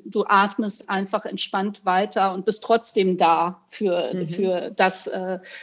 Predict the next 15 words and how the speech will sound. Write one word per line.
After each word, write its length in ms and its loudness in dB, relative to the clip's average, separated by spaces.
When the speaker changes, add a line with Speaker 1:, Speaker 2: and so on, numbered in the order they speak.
Speaker 1:
was 180 0
dran 200 2
ist. 220 -2
Ja, 220 6
und, 220 0
äh, 500 2
ich 180 -4
finde 160 4
es 80 2
total 480 2
wichtig, 480 0
wenn 240 8
du 80 4
Sch-, 280 -4
Anstrengung, 800 2